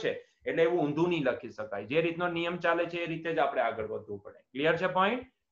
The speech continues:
તો આ થઈ ગયો ભાગાકારનો નિયમ. બસ ચાર વસ્તુ તો possible છે.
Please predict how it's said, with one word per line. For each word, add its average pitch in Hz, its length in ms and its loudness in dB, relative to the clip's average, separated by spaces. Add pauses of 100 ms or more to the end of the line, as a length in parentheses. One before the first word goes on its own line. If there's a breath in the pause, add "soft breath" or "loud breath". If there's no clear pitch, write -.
તો 127 100 2
આ 143 100 6
થઈ 147 160 0
ગયો 190 100 4 (100)
ભાગાકારનો 180 540 6
નિયમ. 156 140 -2 (380)
બસ 170 260 6
ચાર 170 200 10
વસ્તુ 196 340 2
તો 202 40 6 (100)
possible 202 480 6
છે. 151 80 -8